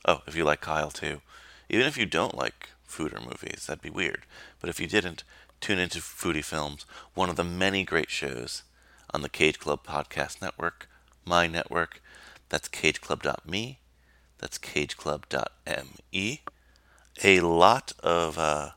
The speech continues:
cool stuff happening on the network, and you definitely wanna check out the new shows, and I guest star in a lot of them often. So I'm not sure if any this week, but definitely some next week,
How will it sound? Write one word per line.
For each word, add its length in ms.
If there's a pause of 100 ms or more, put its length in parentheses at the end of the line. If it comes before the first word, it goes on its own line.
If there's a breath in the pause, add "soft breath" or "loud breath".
(220)
cool 240
stuff 300
happening 380
on 80
the 80
network, 460
and 380 (580 loud breath)
you 60
definitely 340
wanna 560
check 220
out 140
the 80
new 200
shows, 400
and 180 (280 loud breath)
I 100
guest 300
star 260
in 60
a 80
lot 200
of 60
them 180
often. 500 (420 loud breath)
So 360
I'm 80
not 180
sure 400 (260)
if 140
any 260
this 380
week, 280 (240 loud breath)
but 100
definitely 300
some 240
next 320
week, 260